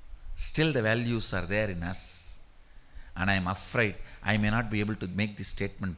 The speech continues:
proudly after fifty years, because the speed in with, with which we are destroying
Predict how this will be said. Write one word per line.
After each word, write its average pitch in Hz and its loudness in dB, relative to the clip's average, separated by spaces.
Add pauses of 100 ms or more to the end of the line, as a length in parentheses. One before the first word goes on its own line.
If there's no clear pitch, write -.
proudly 101 0 (280)
after 104 0
fifty - -6
years, 87 -2
because - -2 (1400)
the 104 0
speed 240 12
in 196 8
with, 143 2
with 160 8
which - 6 (2000)
we 117 8
are 95 6 (760)
destroying 180 10